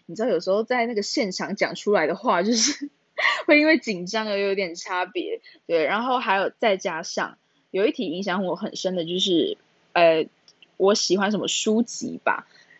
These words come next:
那我的确不得不说，我大四的时候，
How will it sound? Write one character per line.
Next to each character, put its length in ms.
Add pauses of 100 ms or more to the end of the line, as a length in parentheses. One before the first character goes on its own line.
那 340 (360)
我 180
的 300
确 340
不 100
得 80
不 100
说， 200
我 80
大 240
四 180
的 160
时 220
候， 400